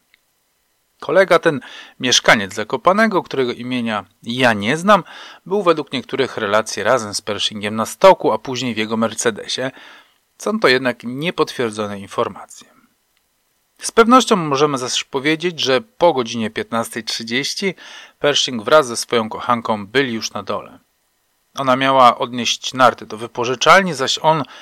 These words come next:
pakował sprzęt do swojego Mercedesa, choć są tacy, którzy twierdzą, że była ona obok niego, kiedy z ciemnozielonego Audi wyskoczyło dwóch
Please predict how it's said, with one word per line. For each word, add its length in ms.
pakował 440
sprzęt 340
do 60
swojego 320
Mercedesa, 760
choć 300
są 220
tacy, 460
którzy 320
twierdzą, 460
że 160
była 300
ona 260
obok 300
niego, 280
kiedy 320
z 180
ciemnozielonego 800
Audi 300
wyskoczyło 480
dwóch 360